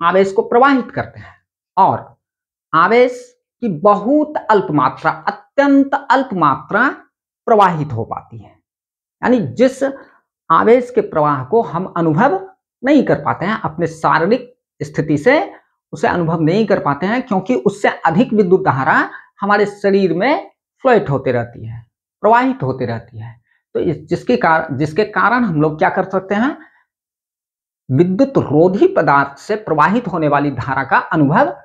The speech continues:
नहीं कर पाते हैं और हम बोल देते हैं कि ये पदार्थ क्या है? विद्युत रोधी पदार्थ हैं, जैसे प्लास्टिक,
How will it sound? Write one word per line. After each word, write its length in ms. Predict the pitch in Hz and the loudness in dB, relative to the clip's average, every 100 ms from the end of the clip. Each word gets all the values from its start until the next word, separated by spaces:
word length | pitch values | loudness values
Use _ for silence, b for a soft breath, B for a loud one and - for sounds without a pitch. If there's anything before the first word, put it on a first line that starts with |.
| _ - | _ -2
नहीं 160 | 277 247 | 0 2
कर 140 | 180 | 0
पाते 260 | 139 131 143 | -2 0 0
हैं 60 | |
और 220 | 143 156 | 2 2
हम 200 | 147 156 143 | 0 -4 0
बोल 180 | 165 | 2
देते 180 | 165 165 | 2 -2
हैं 120 | 160 | -4
कि 80 | 156 | -6
ये 160 | 165 151 156 | -2 0 0
पदार्थ 320 | 143 156 156 | 0 0 -2
क्या 120 | - | -4
है? 160 | 226 302 - - | -4 -4 -10 -4
विद्युत 360 | 160 160 - | -4 -2 -2
रोधी 320 | 139 135 123 139 | 0 0 0 -2
पदार्थ 400 | 127 113 113 - | -4 -6 -6 -10
हैं, 160 | 123 - | -20 -12
जैसे 240 | - 135 139 | -6 -4 -6
प्लास्टिक, 760 | - 139 131 - 135 135 131 | -2 0 0 -4 -4 -4 -6